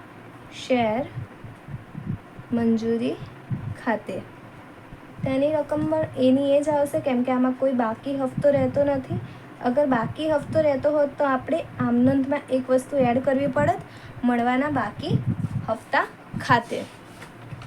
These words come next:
જે આપણે ક્યાં લખવાનું થાત? અહીંયા બેંકની જોડે ઉધારમાં અહીંયા હજુ એક વસ્તુ એડ થઈ જાત, મળવાના બાકી હફતા ખાતે. અને મળવાના બાકી હફતા એટલે કે જે રકમ આવશે તે આપણે ઉધાર કરીશું અને જે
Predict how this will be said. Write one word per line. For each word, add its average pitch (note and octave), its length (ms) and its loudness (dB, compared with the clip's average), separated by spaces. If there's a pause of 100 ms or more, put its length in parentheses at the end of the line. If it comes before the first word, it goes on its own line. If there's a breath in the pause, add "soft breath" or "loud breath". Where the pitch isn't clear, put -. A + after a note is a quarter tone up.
(420)
જે D4+ 160 -2
આપણે D4 300 0
ક્યાં D#4 220 -2
લખવાનું D#4 480 -2
થાત? E4+ 200 0 (2250)
અહીંયા C4+ 320 4
બેંકની C4 520 2
જોડે D4+ 220 6 (200)
ઉધારમાં C4 460 6
અહીંયા C#4 320 4
હજુ C4+ 220 2
એક C#4 120 -4
વસ્તુ B3+ 300 4
એડ A#3+ 160 2
થઈ A#3+ 180 6
જાત, D#4+ 220 4
મળવાના A#3+ 420 4
બાકી C#4 300 -2 (400 loud breath)
હફતા B3+ 360 2
ખાતે. G#3 240 -4 (540 loud breath)
અને B3+ 160 6 (140)
મળવાના C4+ 420 4
બાકી C4+ 380 2
હફતા B3 260 0
એટલે A#3+ 240 0
કે C4+ 60 2 (100)
જે B3+ 140 8
રકમ C#4 400 4
આવશે C4+ 260 4
તે C#4 140 8
આપણે B3+ 280 6
ઉધાર A#3+ 320 4
કરીશું D4 460 4
અને C4+ 180 6 (640 loud breath)
જે C#4 100 4